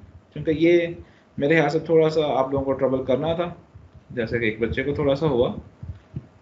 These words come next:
तो चले, उसकी वजह से बाकी सारी क्लास को क्लियर हो गया। तो एक तो चीज़ है कि पॉसिबिलिटी नहीं बनती, और एक ये चीज़ है, बाज़ का पॉजिटिव और नेगेटिव से पॉसिबिलिटी बन जाती है, लेकिन जो हमारा नेट रिजल्ट है ना प्रोडक्ट वाला,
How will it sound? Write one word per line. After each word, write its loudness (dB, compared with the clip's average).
तो -2
चले, 0
उसकी 2
वजह 6
से 0
बाकी 0
सारी 0
क्लास -2
को -16
क्लियर -2
हो -2
गया। -10
तो 4
एक 4
तो 6
चीज़ 2
है 6
कि 4
पॉसिबिलिटी 6
नहीं 6
बनती, 0
और 6
एक 2
ये 0
चीज़ -2
है, 6
बाज़ 0
का 0
पॉजिटिव 2
और 0
नेगेटिव -2
से 0
पॉसिबिलिटी 0
बन 0
जाती 2
है, -14
लेकिन 2
जो 0
हमारा 2
नेट 0
रिजल्ट 4
है 2
ना 0
प्रोडक्ट 0
वाला, 0